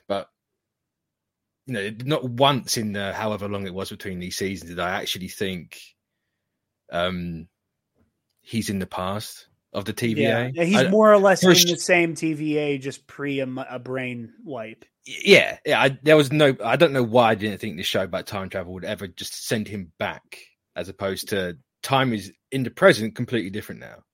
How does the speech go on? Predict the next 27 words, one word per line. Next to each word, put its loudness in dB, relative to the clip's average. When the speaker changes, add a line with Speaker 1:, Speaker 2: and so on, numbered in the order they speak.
Speaker 1:
But -10
so 2
I 8
was, 4
I 2
was -2
actually -6
just -10
genuinely -10
shocked -10
at -20
the -20
first -10
season -12
when -12
it's -16
like, -8
yeah, -6
no, -8
he's -4
in -2
the -2
past, -6
moving -8
on -12
now. -14
Speaker 2:
Yeah, 4